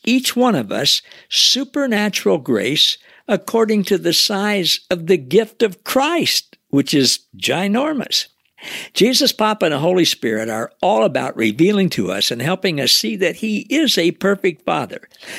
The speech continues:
And we are his beloved kids, and we're at home in him and with him, and he's at home in and with us.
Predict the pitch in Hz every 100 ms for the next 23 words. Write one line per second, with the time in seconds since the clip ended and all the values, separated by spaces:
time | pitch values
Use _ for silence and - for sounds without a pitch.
0 | - 156 160 277 277 233 202 190 180 -
1 | 175 156 175 247 220 170 285 220 208 208
2 | 277 92 - 226 285 226 165 - 269 214
3 | 196 175 151 151 220 262 220 165 170 240
4 | 240 214 196 233 226 226 226 226 233 214
5 | 294 302 - -